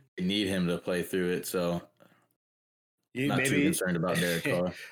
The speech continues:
Speaker 2: I guess that's what people are betting on. Dolphins plus four is,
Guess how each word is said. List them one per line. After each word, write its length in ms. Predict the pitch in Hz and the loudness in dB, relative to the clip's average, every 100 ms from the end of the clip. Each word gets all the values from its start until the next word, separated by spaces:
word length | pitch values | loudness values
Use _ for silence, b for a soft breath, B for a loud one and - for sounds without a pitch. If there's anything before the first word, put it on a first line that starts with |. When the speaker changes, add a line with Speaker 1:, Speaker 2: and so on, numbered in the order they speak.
| B - | B -8
Speaker 2:
I 100 | 110 | -4
guess 260 | 127 160 | -2 0
that's 240 | 143 135 135 | 0 0 0
what 140 | 110 | -2
people 320 | - 127 113 | -2 -4 -2
are 80 | 110 | -4
betting 400 | 107 113 135 107 | -2 -2 -2 -2
on. 460 | 110 110 110 107 107 | -2 0 0 -2 0
Dolphins 440 | 113 117 - 107 | 0 -2 -2 -6
plus 300 | - 113 104 | -4 -4 -2
four 560 | - 110 117 110 98 95 - | -4 -2 2 2 2 -2 -4
is, 420 | 98 92 95 - | -2 -2 -4 -10